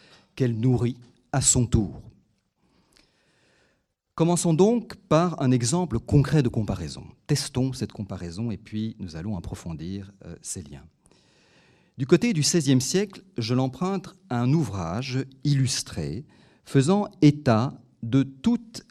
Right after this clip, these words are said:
les cruautés endurées par les catholiques et perpétrées par les protestants en Angleterre,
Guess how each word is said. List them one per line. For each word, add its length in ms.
les 200
cruautés 720
endurées 600
par 180
les 120
catholiques 800
et 80
perpétrées 720
par 180
les 100
protestants 680
en 100
Angleterre, 640